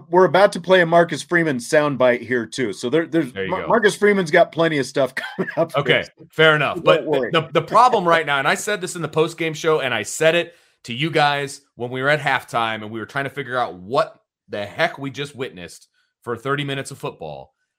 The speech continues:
Speaker 2: I saw a better prepared, better game plan from a high school team on Friday night than I did a Division One Notre Dame team on Saturday af-, or Saturday night.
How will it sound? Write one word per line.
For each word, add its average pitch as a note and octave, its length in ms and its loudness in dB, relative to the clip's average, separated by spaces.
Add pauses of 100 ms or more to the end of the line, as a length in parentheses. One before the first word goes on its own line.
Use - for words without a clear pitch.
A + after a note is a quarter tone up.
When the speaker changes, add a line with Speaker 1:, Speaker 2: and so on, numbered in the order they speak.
(140)
Speaker 2:
I D#3+ 220 0
saw F3 300 0
a C3 60 -4
better C#3 380 -6
prepared, C#3 680 -4 (300)
better D3 360 -2
game D3 420 -4
plan F#2+ 560 -10 (280)
from B2+ 560 -2 (300)
a G#2 140 -6
high F3 180 -2
school F#3 320 -6
team E3 240 -8
on D3 140 -2
Friday D#3 360 -2
night A#2 300 -4 (640)
than C3+ 180 -2
I C#3+ 120 2
did C#3+ 320 -4 (640)
a A#2+ 320 -6
Division D#3+ 560 -6
One D#3+ 380 0
Notre D3+ 320 -2
Dame D3+ 340 -2
team G#2+ 440 -8 (240)
on G2+ 180 -10
Saturday A#2 600 -4
af-, G#2 260 -6
or A#2+ 80 -10
Saturday A#2+ 420 -6
night. F2 260 -14